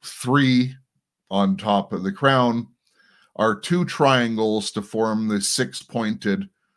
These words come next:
pentagram, uh,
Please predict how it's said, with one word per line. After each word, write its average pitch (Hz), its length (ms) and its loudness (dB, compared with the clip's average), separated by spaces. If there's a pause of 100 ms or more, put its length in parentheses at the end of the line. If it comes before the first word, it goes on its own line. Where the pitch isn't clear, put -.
(360)
pentagram, 123 1000 2 (480)
uh, 92 380 -2